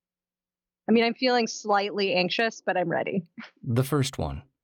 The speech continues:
Speaker 2: Say it with balloons.
Speaker 1: <laughs>
Speaker 2: Another great way to send a powerful message is with balloons.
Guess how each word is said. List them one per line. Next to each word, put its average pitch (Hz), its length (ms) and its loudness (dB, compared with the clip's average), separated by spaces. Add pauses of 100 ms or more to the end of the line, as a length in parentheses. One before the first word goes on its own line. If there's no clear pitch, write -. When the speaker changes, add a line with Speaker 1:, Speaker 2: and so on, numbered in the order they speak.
(920)
Speaker 2:
Say 196 360 2
it - 300 -8 (920)
with 185 260 -2
balloons. 139 760 2 (640)
Speaker 1:
<laughs> - 1400 -4
Speaker 2:
Another 269 340 4
great 143 440 0
way 107 380 2
to 123 80 0
send 120 260 2
a 110 40 -2
powerful 143 520 -2
message 104 560 0 (580)
is 147 180 -2
with - 280 -4
balloons. 104 680 0